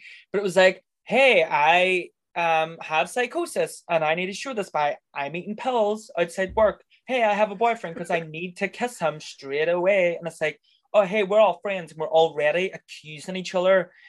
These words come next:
Speaker 1: um, and, like,
Speaker 2: Mm-hmm.
Speaker 1: making these, you know, 'Oh,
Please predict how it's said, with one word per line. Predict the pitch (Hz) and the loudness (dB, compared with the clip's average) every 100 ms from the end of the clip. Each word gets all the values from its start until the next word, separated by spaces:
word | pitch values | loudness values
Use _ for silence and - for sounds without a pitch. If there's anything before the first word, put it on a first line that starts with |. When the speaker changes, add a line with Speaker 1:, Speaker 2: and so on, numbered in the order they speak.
| _ - | _ -4
Speaker 1:
um, | 165 156 151 151 147 147 - | -2 0 0 -2 -4 -18 -10
and, | 175 | -6
like, | 165 156 | -2 -2
Speaker 2:
Mm-hmm. | 117 | -2
Speaker 1:
making | - 165 180 170 | -4 -4 -4 -8
these, | 165 160 156 _ _ _ _ - | -10 -12 -16 _ _ _ _ -12
you | 170 | -8
know, | 160 147 147 _ | -6 -6 -8 _
'Oh, | 175 175 165 | -4 2 2